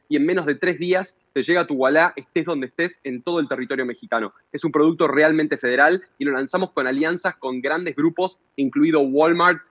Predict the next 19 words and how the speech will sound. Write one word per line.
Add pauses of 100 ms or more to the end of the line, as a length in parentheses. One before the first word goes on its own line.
Sam's
Club
y
seven
eleven, (240)
que
son
algunas
de
las
cadenas
más
importantes
de
todo
México.
Y
en
ellas